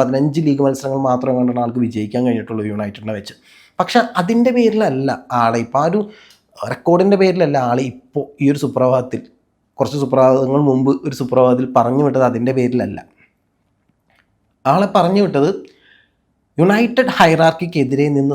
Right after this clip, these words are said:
സംസാരിച്ചു, അല്ലെങ്കിൽ അവർക്ക് കൺട്രോൾ ചെയ്യാൻ കഴിയാത്ത രീതിയിലേക്ക് റൂബൻ അമോറിമിൻ്റെ പൊട്ടിത്തെറികളും കാര്യങ്ങളും വന്നു തുടങ്ങി എന്ന് മനസ്സിലായതുകൊണ്ടാണ് യുണൈറ്റഡ് പുള്ളിയെ സാക്ക് ചെയ്തത് എന്നുള്ളതാണ്. അതിന് ഏറ്റവും ബെസ്റ്റ് എക്സാമ്പിൾ എന്ന് പറയുന്നത്, ആ, റീസെൻ്റ്ലി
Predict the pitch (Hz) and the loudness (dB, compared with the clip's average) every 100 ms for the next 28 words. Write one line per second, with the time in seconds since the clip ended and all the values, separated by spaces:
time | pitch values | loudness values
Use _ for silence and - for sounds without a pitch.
0 | 139 113 - 113 113 - 143 165 _ _ | -2 -4 -2 -2 -2 -8 -12 -12 _ _
1 | 120 135 143 143 165 240 240 190 175 185 | -2 0 0 -2 -2 -2 2 2 4 2
2 | 190 185 185 185 143 139 156 151 175 165 | 2 0 -2 0 0 4 2 2 0 -2
3 | 135 143 131 127 127 127 123 120 120 123 | -2 -2 -2 -2 -4 -2 -2 0 0 -2
4 | 123 123 123 135 - - _ 131 127 135 | -2 -2 -2 -4 -10 -20 _ -6 -6 0
5 | 156 156 170 165 143 139 139 131 127 135 | 2 4 4 4 2 2 0 0 0 0
6 | 160 139 123 139 147 135 139 117 - 123 | 0 0 0 0 -2 -2 -2 -4 -4 -2
7 | 123 123 123 104 104 107 104 107 104 104 | 0 0 -2 -4 -6 -10 -8 -8 -8 -12
8 | 107 - - _ _ 110 101 104 104 - | -12 -16 -20 _ _ -8 -6 -6 -8 -6
9 | 127 131 - 135 127 107 104 98 98 98 | -4 -4 -2 0 0 -2 -4 -4 -6 -6
10 | 113 123 - _ 104 104 104 156 156 143 | -6 -6 -8 _ -12 -12 -4 -2 -2 -4
11 | 160 135 143 135 135 135 127 127 123 127 | -8 -6 -4 -2 -2 -2 -2 -2 -2 -4
12 | - - _ _ 107 101 104 117 123 147 | -8 -20 _ _ -6 -6 -4 -4 0 0
13 | 143 151 | 0 0